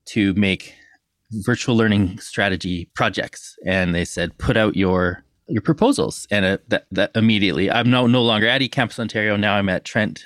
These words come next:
University. But, you know, I'm like, "This is, this is the chance to do Ontario Extend, but for learners this time."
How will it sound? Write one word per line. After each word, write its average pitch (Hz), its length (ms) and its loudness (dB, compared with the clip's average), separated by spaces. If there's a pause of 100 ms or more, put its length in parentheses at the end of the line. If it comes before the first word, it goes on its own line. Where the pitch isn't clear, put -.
University. 117 600 -2
But, - 360 -2 (680)
you 110 120 2
know, 101 360 -4
I'm - 80 -2
like, 104 200 -2
"This 127 180 -2
is, 107 160 -10 (120)
this - 200 -2
is 90 120 -10
the 90 80 -6
chance - 400 -2
to - 100 -14
do 98 240 2
Ontario 95 500 0
Extend, 90 540 -4 (500)
but - 180 -2
for - 160 -2
learners 143 460 0
this - 160 -12
time." - 300 -10